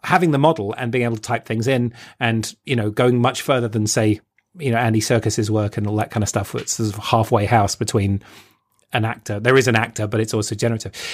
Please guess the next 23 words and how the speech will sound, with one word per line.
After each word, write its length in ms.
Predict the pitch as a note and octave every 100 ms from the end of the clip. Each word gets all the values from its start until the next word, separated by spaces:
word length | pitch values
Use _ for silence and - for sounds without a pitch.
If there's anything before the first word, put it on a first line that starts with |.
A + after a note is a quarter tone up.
| -
But 280 | C3+ C#3+ -
so, 120 | F3
yeah, 400 | D#3+ D#3+ F#3+ D3
what 180 | A#2+ F3
they're, 140 | E3
one 320 | D3 C#3+ D3+ D#3+
of 60 |
the 80 | C#3
things 240 | - C3
the 60 | A#2
studios 360 | - C3 A#2+ A2
have 100 | G#2+
said 180 | F#3+
is 140 | C3 A2
they 140 | A#2
want 180 | A#2 C#3
to 60 | -
be 120 | C3+
able 180 | A#2+ G#2+
to 100 | -
scan 300 | - D3+ C#3+
an 100 | C3
actor 320 | B2 B2+ A2